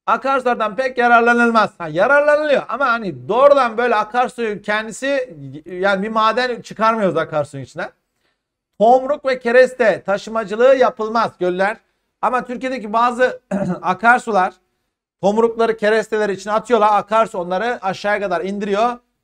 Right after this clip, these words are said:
Yani abi hem hazır böyle üç beş gün Tomruk filmi vardı Kadir İnanır'ın.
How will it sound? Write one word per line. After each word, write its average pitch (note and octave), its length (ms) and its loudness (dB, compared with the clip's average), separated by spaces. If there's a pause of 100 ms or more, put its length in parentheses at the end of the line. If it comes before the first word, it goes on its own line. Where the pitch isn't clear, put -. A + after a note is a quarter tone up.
(200)
Yani F3+ 280 0
abi G#3 440 -2
hem G3 200 -4
hazır G3 320 -6
böyle G3 180 -4
üç F#3+ 200 -10
beş G3 220 -8
gün F#3+ 200 -4
Tomruk G3 460 -2
filmi F#3 260 -2
vardı C#3+ 300 2
Kadir D3 220 0
İnanır'ın. D3+ 520 -6